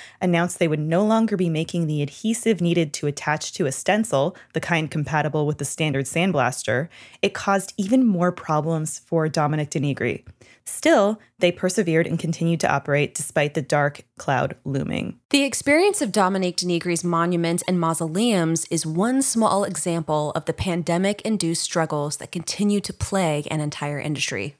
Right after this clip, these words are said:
Speaker 2: One that tackles a tough-to-navigate and sensitive subject matter, helping people memorialize their deceased loved ones through monuments,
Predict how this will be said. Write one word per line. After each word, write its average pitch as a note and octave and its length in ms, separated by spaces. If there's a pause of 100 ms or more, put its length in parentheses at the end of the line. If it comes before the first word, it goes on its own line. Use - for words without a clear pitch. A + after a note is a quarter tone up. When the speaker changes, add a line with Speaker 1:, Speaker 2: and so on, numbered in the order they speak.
(160)
Speaker 2:
One A3 480
that F#3+ 180
tackles F#3 560 (360)
a F3+ 140
tough-to-navigate F#3 1120
and F3+ 180
sensitive G3 640
subject D3+ 500
matter, - 360 (260)
helping G#3 360
people F#3 400
memorialize E3 760
their E3+ 120
deceased - 640
loved F3 240
ones D3 540
through E3 140
monuments, F#3+ 680